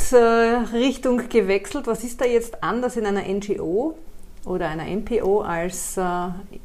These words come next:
in einem Wirtschaftsunternehmen, einem börsennotierten Unternehmen? Wie erlebst du das?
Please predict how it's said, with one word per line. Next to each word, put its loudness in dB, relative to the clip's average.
in 0
einem -2
Wirtschaftsunternehmen, -2
einem -2
börsennotierten -2
Unternehmen? -4
Wie 0
erlebst 2
du -2
das? -6